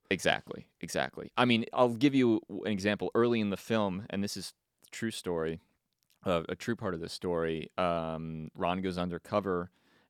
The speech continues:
uh, and he, there's this speech, uh, by, uh, the, the character Kwame Ture, and in our draft,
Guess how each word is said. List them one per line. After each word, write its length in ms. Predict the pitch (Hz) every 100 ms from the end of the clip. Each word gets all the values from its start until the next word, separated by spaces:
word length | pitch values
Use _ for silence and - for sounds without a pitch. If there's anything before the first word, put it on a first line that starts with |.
| _ 92
uh, 500 | 87 87 85 85 -
and 180 | 95 90
he, 120 | 87 87
there's 280 | 92 85
this 360 | 90 82 - - -
speech, 500 | - 156 - - - _ _ _ _ - _ _ _ 95
uh, 720 | 90 87 85 85 85 85 82 - - -
by, 400 | 87 87 85 85
uh, 240 | 82 82 -
the, 280 | 92 85 -
the 80 | -
character 400 | 98 90 87 82
Kwame 260 | - 90 85
Ture, 360 | 95 92 85
and 360 | - 85 82 76 _ _
in 160 | 95
our 320 | 82 92 92 90
draft, 840 | - 90 98 92 85 - - -